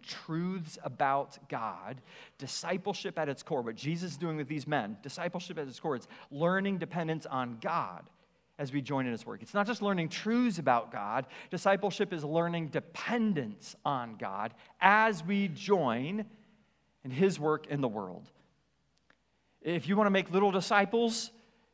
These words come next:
of the little rascals that you birth and are in your home, like, as a parent wanting to bring them up in the faith,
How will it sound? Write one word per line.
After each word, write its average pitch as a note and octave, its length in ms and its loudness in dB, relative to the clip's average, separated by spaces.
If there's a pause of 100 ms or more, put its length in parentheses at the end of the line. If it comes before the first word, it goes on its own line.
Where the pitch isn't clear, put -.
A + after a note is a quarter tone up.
(140)
of C3 100 -10
the D3 80 0
little E3 240 4
rascals G3+ 800 4
that A3 100 -2
you F#3+ 160 2
birth F3 520 2
and D#3+ 120 4
are E3 80 4
in E3+ 140 2
your F#3 160 0
home, A#2+ 400 0 (340)
like, C#3 140 -2
as D#3+ 160 6
a A3 60 8
parent E3 500 6
wanting F3 300 6
to G3 40 6
bring F#3+ 180 2
them F#3 120 0
up F#3 80 2
in F#3 60 -4
the F3+ 60 -2
faith, E3+ 300 -2